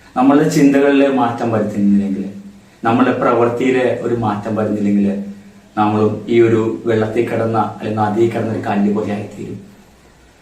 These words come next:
അതുകൊണ്ടാണ് പൗലോസ് ശ്ലീഹ നമ്മോട് പറഞ്ഞു വെക്കുന്നുണ്ട്, പ്രവൃത്തി കൂടാതെയുള്ള പ്രാർത്ഥന അതിൽ തന്നെ നിർജീവമാണ്. നമുക്ക് ഈ വചനഭാഗത്തിലേക്ക് വീണ്ടും മടങ്ങി വരാം.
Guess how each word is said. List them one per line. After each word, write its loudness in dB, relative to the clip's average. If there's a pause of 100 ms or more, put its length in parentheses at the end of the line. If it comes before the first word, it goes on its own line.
(240)
അതുകൊണ്ടാണ് 4
പൗലോസ് 4
ശ്ലീഹ 0
നമ്മോട് 4
പറഞ്ഞു 2
വെക്കുന്നുണ്ട്, 0
പ്രവൃത്തി 0
കൂടാതെയുള്ള 2 (200)
പ്രാർത്ഥന 0
അതിൽ -2
തന്നെ 6
നിർജീവമാണ്. 0 (1500)
നമുക്ക് 4
ഈ 2
വചനഭാഗത്തിലേക്ക് 2
വീണ്ടും 2
മടങ്ങി 0
വരാം. -2